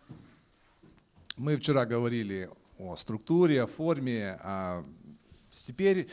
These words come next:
проповедь — это также провозглашение. Помните наш это такой вот кружочек, там библейское содержание, да, проповедь — это би-, включается библейское содержание,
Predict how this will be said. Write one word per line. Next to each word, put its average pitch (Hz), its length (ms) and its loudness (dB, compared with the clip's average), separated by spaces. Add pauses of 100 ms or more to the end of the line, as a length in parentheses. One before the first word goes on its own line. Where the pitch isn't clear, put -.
(280)
проповедь — 190 260 6
это 170 100 8
также 170 260 8
провозглашение. 156 680 10
Помните 196 340 8
наш 147 300 8
это 123 180 0
такой 120 240 2
вот 110 240 0 (140)
кружочек, 151 440 6
там 123 200 4
библейское 156 480 6
содержание, 151 720 8
да, 147 100 8
проповедь — 143 300 8
это 110 140 2
би-, 107 140 -10 (460)
включается 143 480 4
библейское 160 500 8
содержание, 190 800 4